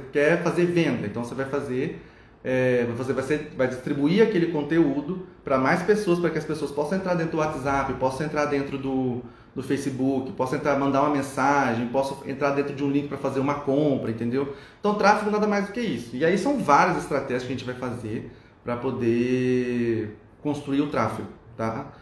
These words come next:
É, aí tem que saber o público, aí vai entrar, ó, qual que é o seu objetivo, qual que é o seu público-alvo,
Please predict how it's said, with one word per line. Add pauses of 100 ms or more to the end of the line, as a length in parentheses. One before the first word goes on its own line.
(180)
É,
aí
tem
que
saber
o
público,
aí
vai
entrar,
ó,
qual
que
é
o
seu
objetivo, (240)
qual
que
é
o
seu
público-alvo,